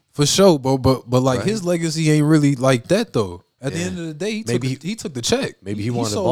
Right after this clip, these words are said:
Speaker 2: ball.
Speaker 1: out.
Speaker 2: Maybe he just wanted to ball, ball, ball his whole life. Do you know there, you know, so many dudes just, just wanna play their game?
Speaker 1: Yeah, but that's what I'm saying, bro. Like, he,
Speaker 2: But we don't
Speaker 1: he,
Speaker 2: know.
Speaker 1: he, he took the check to not play.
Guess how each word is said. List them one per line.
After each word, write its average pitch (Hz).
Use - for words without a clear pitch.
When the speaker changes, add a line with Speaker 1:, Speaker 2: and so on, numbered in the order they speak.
Speaker 2:
ball. -
Speaker 1:
out. 294
Speaker 2:
Maybe 123
he 127
just 120
wanted 107
to 87
ball, 98
ball, 104
ball 107
his 104
whole 110
life. 110
Do 117
you 120
know 127
there, 127
you 107
know, 95
so 113
many 107
dudes 107
just, 101
just 95
wanna 92
play 98
their 82
game? 98
Speaker 1:
Yeah, 175
but 135
that's 151
what 175
I'm 147
saying, 196
bro. 135
Like, 127
he, 143
Speaker 2:
But 90
we 95
don't 127
Speaker 1:
he, 190
Speaker 2:
know. 104
Speaker 1:
he, 180
he 165
took 165
the 147
check 156
to -
not 135
play. 180